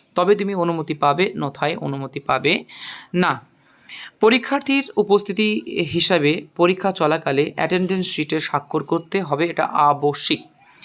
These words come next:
যদি তুমি পরীক্ষা দিতে আসো কিন্তু অ্যাটেন্ডেন্স শিটে কোনো রকম, আহ, স্বাক্ষর না করো, পরীক্ষার উপস্থিতি হিসেবে তুমি যে পরীক্ষা দিতে এসেছো তার প্রমাণস্বরূপ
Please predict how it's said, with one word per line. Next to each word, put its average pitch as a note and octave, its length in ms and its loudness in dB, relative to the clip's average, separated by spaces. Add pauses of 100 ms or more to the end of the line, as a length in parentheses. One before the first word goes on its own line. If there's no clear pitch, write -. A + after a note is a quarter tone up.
(500)
যদি G#3+ 180 2
তুমি B3+ 140 4
পরীক্ষা A#3 360 2
দিতে G#3+ 200 2
আসো F#3 560 0
কিন্তু G3 380 2 (340)
অ্যাটেন্ডেন্স A#3 500 2
শিটে - 240 0
কোনো G#3+ 240 2
রকম, F#3+ 480 0
আহ, E3+ 220 2
স্বাক্ষর E3 440 -2
না F#3 180 2
করো, D3 340 -2 (3500)
পরীক্ষার A#3 460 4
উপস্থিতি F#3 640 0
হিসেবে C#3+ 540 0 (440)
তুমি G3+ 200 4
যে G3+ 80 6
পরীক্ষা G3 340 0
দিতে F#3 200 0
এসেছো F3 460 0
তার F3 200 0
প্রমাণস্বরূপ D3 680 0